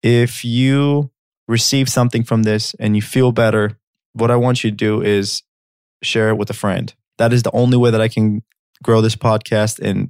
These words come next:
create the impact that I truly want. And I depend on you to do that. So if you got something out of this, if you feel like you received value, if you feel like your life is better now because you listened to it, please share it with a friend.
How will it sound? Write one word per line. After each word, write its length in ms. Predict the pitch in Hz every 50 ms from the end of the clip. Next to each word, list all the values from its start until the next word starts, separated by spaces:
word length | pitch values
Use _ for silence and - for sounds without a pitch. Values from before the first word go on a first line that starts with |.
| _ -
create 300 | - - 113 107 110 110
the 120 | - 104 104
impact 380 | 104 104 - 107 104 101 101
that 100 | - 98
I 60 | 95
truly 360 | 101 - - - 110 104 101 101
want. 460 | 98 98 95 95 98 98 - - - _ _ _ _ _ _ _ _ _ _ _ _ -
And 400 | 107 104 104 104 104 101 98 -
I 360 | - 98 104 104 107 107 110 101
depend 380 | 104 107 - - 120 113 110
on 180 | 107 104 107 107
you 460 | 107 110 113 110 110 110 110 110 113 _ _ _ _ _ _ - -
to 420 | - 110 107 104 104 104 104 - _ _
do 200 | - - 113 110
that. 340 | 104 98 92 - - - - _ _ _ _ -
So 420 | - - 117 107 104 104 101 - -
if 140 | 117 113 -
you 100 | 113 110
got 240 | - 135 139 131 -
something 320 | - 135 123 - 123 117
out 140 | 113 113 110
of 60 | 110
this, 240 | 107 107 107 107 -
if 160 | 95 - -
you 60 | -
feel 380 | - - - - 139 139 135 127
like 240 | 127 120 113 110 110
you 100 | 110 110
received 420 | 110 107 - - - 110 101 -
value, 460 | - 107 104 104 104 104 98 101 101
if 280 | 98 98 98 104 - -
you 60 | 110
feel 240 | 104 _ - 143 135
like 180 | 135 127 123 -
your 240 | - - 107 113 110
life 280 | 107 113 113 110 110 -
is 100 | 101 101
better 400 | 101 - 107 107 107 107 104 101
now 240 | 101 101 98 98 98
because 320 | 98 107 - - 101 98
you 100 | 104 101
listened 300 | 101 104 104 - 101 98
to 140 | - 104 98
it, 120 | 98 101 - _ _ _ _ _ _ -
please 200 | - - 147 131
share 180 | - - 101 98
it 80 | 92
with 120 | 90 95 -
a 40 | 90
friend. 340 | - - 90 87 87 87